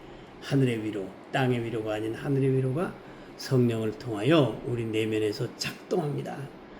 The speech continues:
이 은혜는 구원받고 성령의 인도하심을 받는, 예, 교회 생활의 성실한, 어, 이제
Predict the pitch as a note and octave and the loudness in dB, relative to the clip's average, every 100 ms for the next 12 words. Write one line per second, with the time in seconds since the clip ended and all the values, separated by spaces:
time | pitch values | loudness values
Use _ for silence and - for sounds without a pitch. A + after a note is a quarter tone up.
0 | - - B2+ C#3+ C3+ B2+ C#3 D#3 C#3+ - | -14 0 6 8 8 8 6 6 4 2
1 | C#3 B2+ B2+ B2+ C3 C3+ C3 B2+ B2 B2 | 4 4 2 0 -2 2 4 4 4 2
2 | B2 B2 - B2 B2 A#2+ E3+ A3 - - | 0 0 0 -2 0 4 4 4 -2 -14
3 | - - - B2 A2+ - C3+ B2 B2+ A#2+ | -16 -16 -2 -2 0 4 4 6 4 2
4 | A#2 - C3 C#3 D3 C3 C3 E3 A3 - | 0 4 6 8 6 6 4 4 2 -4
5 | - - - A2 G#2+ A#2 C#3 | -16 -14 -6 -2 0 2 2